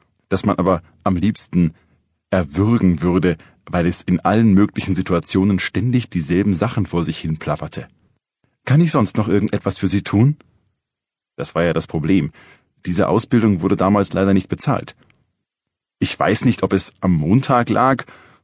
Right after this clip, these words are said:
oder daran, dass Frau Müller eine beschissene Nacht gehabt hatte und ihren Job hasste,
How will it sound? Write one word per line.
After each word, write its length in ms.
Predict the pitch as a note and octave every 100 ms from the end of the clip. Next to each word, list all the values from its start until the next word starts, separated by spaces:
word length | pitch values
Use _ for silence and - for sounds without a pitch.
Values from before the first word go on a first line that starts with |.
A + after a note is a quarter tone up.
| _
oder 220 | G2 A#2
daran, 340 | G2 G2+ A2 G#2+
dass 200 | F#2 -
Frau 200 | - F#2+
Müller 320 | F#2 B2 A2+
eine 200 | D#2+ F2+
beschissene 520 | F#2+ - B2 A2+ F#2+
Nacht 320 | F2 - -
gehabt 380 | - E2+ F#2 -
hatte 260 | F#2 - F2+
und 160 | E2
ihren 240 | D#2 F2 E2
Job 300 | G2+ G2+ -
hasste, 360 | D#2 - E2